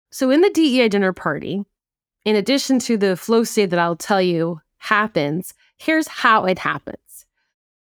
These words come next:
So one community member in the party, she mentioned that in her day-to-day work,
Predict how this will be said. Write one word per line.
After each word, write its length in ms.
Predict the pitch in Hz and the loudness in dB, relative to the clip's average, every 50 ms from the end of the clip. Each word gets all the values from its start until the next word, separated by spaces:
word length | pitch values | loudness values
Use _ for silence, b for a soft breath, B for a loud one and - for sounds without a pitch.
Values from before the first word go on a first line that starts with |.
| _ _ _ _ _ _ - | _ _ _ _ _ _ -8
So 300 | - - 269 254 240 240 | -2 0 2 4 4 4
one 420 | 226 - - 220 233 285 349 381 403 | 2 0 0 0 2 2 4 2 2
community 340 | 392 - 302 254 233 226 226 | 0 2 2 2 4 4 2
member 460 | 214 202 196 196 185 185 185 180 190 | 2 2 0 0 0 0 0 0 0
in 240 | - - 185 185 190 | -2 -2 -2 -2 -2
the 60 | 190 | -2
party, 500 | 175 - - 180 165 160 156 160 165 170 _ _ _ _ _ _ _ _ _ _ _ _ _ | -4 -2 -2 -2 0 0 -2 -2 -4 -6 _ _ _ _ _ _ _ _ _ _ _ _ _
she 240 | - - - 285 269 | -8 -2 0 2 4
mentioned 520 | 269 285 311 320 311 - 349 320 294 262 | 4 4 4 2 0 2 2 4 4 4
that 360 | 226 214 202 196 190 165 - - _ _ _ _ _ _ _ _ _ - | 4 2 0 0 -2 -4 -4 -10 _ _ _ _ _ _ _ _ _ 0
in 160 | 262 269 262 | 2 2 2
her 300 | 233 226 240 226 220 208 | 2 2 2 2 2 2
day-to-day 420 | 185 214 220 233 269 247 247 254 | 2 2 2 2 2 2 2 2
work, 480 | 247 202 180 170 165 165 165 - - | 2 2 2 0 0 -2 -4 -8 -14